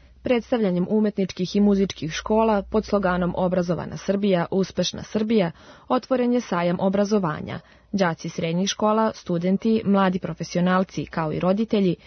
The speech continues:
moći će da se upoznaju sa programima državnih i privatnih fakulteta iz Srbije i inostranstva. Prema rečima prodekana za osnovne akademske studije na Fakultetu organizacionih nauka Dušana Savića,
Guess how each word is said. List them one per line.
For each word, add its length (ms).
moći 300
će 120
da 100
se 160
upoznaju 600
sa 160
programima 600
državnih 580
i 120
privatnih 460
fakulteta 600
iz 180
Srbije 460
i 80
inostranstva. 840
Prema 240
rečima 460
prodekana 680
za 160
osnovne 440
akademske 600
studije 580
na 120
Fakultetu 720
organizacionih 960
nauka 580
Dušana 500
Savića, 580